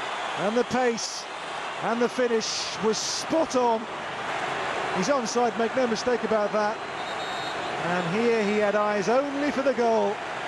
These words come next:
And he scored. And Brazil in this Super Classico have got the lead they really deserve across the two legs.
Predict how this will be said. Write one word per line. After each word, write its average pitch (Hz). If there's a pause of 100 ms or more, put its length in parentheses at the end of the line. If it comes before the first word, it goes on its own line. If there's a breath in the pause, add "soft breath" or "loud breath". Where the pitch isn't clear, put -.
(460)
And 196
he 202
scored. 254 (440)
And 175
Brazil 233 (140)
in 262
this 254
Super 247
Classico 220
have -
got 254
the 226
lead 233
they 214 (480)
really 233
deserve 208
across 208
the 196
two 208
legs. 202